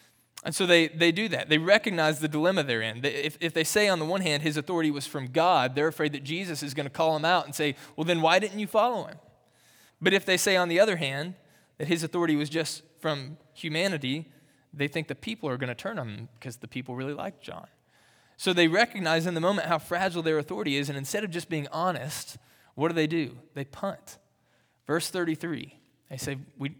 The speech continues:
we don't know." So Jesus says, "Well, if you won't answer my question, I'm not gonna answer your question." But then he, he turns and begins to teach them this parable. Now, it's in a different chapter in your Bible, so you may be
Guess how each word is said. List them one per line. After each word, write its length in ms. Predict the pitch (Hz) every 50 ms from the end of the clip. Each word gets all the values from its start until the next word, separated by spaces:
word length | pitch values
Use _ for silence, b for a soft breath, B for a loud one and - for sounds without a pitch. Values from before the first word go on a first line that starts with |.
| _ _ -
we 120 | 143 131
don't 180 | 139 151 151 151
know." 200 | 165 175 160 - - _ _ _ _ _ _ _ _ _ _ _ _ _ _ _ _ _ _ _ _ _ _ _ _ _
So 120 | - - 135
Jesus 300 | 135 151 156 156 135 -
says, 180 | - 139 123
"Well, 160 | 131 127 147 151
if 100 | 143 -
you 100 | 143 143
won't 160 | 117 117 143
answer 220 | 151 147 - 139
my 140 | 131 143 160
question, 320 | - - 131 127 - 135
I'm 120 | 123 127 131
not 120 | 135 120
gonna 120 | 139 123 127
answer 200 | 123 127 - 117
your 140 | 123 147
question." 420 | 151 - 95 - - - - - _ _ _ _ b b b b b b b b b b b b b b b b
But 160 | 156 175 175
then 200 | - 220 226 220
he, 220 | 208 185 175 156 - -
he 140 | - 180 170
turns 420 | - - - 202 220 220 208 185
and 100 | 165 151
begins 320 | 156 147 151 170 175 165 -
to 80 | 156
teach 260 | 143 - 202 190 - -
them 200 | 160 147 139 131
this 140 | 135 131
parable. 440 | - - - 190 196 170 127 113 92
Now, 200 | - 135 143 147
it's 120 | 143 - 170
in 60 | 160
a 60 | 147
different 340 | 143 165 196 - 214 170 -
chapter 440 | - - 147 156 170 170 - 139 120
in 200 | - 131 131 127
your 100 | 123 117
Bible, 380 | 135 135 143 151 143 135 117
so 140 | - - 139
you 100 | 127 135
may 180 | 139 147 156 151
be 480 | 156 - - 151 147 139 131 123 B